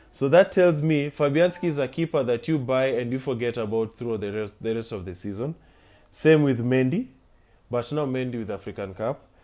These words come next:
which means, uh, Kepa is a good keeper. Rudiger. Now Rudiger is that guy who, if you have faith in Chelsea, you just buy him.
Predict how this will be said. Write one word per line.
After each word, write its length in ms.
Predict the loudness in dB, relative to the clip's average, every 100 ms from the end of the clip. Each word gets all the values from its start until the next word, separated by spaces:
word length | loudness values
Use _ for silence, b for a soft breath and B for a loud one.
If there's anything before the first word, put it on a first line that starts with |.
| b -2
which 260 | -2 0
means, 440 | -6 -4 -6 -6 -6
uh, 320 | -4 -6 -8
Kepa 260 | -6 -6 -6
is 140 | -6
a 80 | -6
good 240 | -6 -8
keeper. 380 | -8 -6 -2 -4 -4 b b b b 4
Rudiger. 640 | 6 6 6 6 6 4 -10 _ _ _ _ _ _ 0
Now 200 | 6 8
Rudiger 560 | 8 6 4 6 6 4
is 160 | 0 2
that 320 | 2 2 -2
guy 340 | 2 2 2
who, 420 | 0 0 0 -2 -8 _ _ _ _ _ _ _ _ _ _ _ _ _ _ _ _ _
if 400 | 0 0 -2 -18 -20 _ -10
you 320 | -6 -2 0
have 260 | 2 0 -2
faith 380 | -4 -4 -4
in 120 | -8 -8
Chelsea, 500 | -6 -6 -6 -10 -10
you 60 |
just 460 | -6 -6 -6 -10 -4
buy 220 | -2 -2
him. 280 | -4 -8